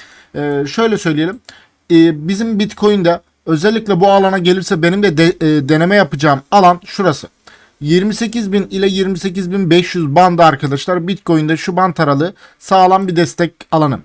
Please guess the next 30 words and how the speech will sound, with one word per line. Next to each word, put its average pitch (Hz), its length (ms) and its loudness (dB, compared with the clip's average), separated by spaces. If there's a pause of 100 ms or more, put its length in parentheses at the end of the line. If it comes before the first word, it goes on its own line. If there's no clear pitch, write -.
(360)
Yirmi 170 320 0
sekiz 226 380 -6
bin 220 140 -4
y-, 202 280 -2
e, 170 300 4 (100)
altında 180 560 2
bir 196 100 -2
günlük 175 480 -2
kapatma 185 460 0
gelmediği 175 520 2
sürece 156 440 -2 (280)
Bitcoin'de 202 720 0
otuz 165 280 -4
iki 190 200 -6
bin 202 140 -6 (100)
ve 170 120 2
otuz 170 360 -4
dört 214 240 0
binlere 175 440 2
doğru 165 280 2
bir 208 160 -4 (220)
hareket 180 500 0
beklentim 175 600 -2
var. 185 180 2 (280)
Bunun 175 240 -2
da 151 140 -2
bilgisini 165 500 -4
vereyim 160 340 4
arkadaşlar. 131 640 -4 (460)
E, 139 480 0